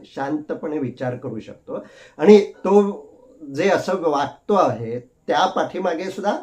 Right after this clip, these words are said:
काहीतरी त्याच्या मनातला तणाव असू शकतो,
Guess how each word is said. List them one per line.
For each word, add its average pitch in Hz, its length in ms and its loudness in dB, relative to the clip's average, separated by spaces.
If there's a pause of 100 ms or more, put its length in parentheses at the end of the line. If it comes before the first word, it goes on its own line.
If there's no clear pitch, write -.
(140)
काहीतरी 156 680 -6
त्याच्या 151 360 -4
मनातला 156 580 -4
तणाव 139 360 -4
असू 120 200 -8
शकतो, 104 640 -14